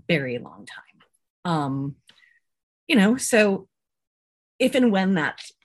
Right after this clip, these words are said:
meant to happen, um, I'm, I'm, I'm open to it.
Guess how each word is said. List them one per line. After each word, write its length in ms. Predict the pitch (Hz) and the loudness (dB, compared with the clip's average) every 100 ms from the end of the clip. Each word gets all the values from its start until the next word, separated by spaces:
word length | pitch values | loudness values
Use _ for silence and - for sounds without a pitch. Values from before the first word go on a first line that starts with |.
| _ | _
meant 280 | 214 185 156 | -2 -2 -2
to 80 | 170 | -4
happen, 560 | 143 139 208 247 302 - - | -6 -6 -4 -6 -8 -10 -4
um, 420 | 185 180 185 - _ | -2 -2 -4 -8 _
I'm, 300 | 170 170 165 - | -4 -2 -2 -4
I'm, 220 | 170 165 - _ _ _ - | -4 -4 -8 _ _ _ -4
I'm 200 | 175 190 | -2 -2
open 260 | - 349 220 | -2 -2 -4
to 100 | 170 - _ _ _ _ _ | -6 -12 _ _ _ _ _
it. 60 | - | -20